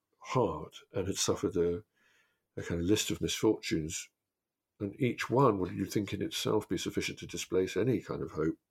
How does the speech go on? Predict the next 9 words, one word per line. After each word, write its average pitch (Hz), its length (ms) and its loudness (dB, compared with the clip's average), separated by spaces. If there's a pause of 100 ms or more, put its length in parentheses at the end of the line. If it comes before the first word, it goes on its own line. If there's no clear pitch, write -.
(380)
at - 140 -2
all. 98 260 4 (480)
But - 320 0 (360)
funnily 120 240 2
enough, 101 200 2
it 107 60 -2
had 104 160 -4
confirmed 135 600 0
him 87 260 -10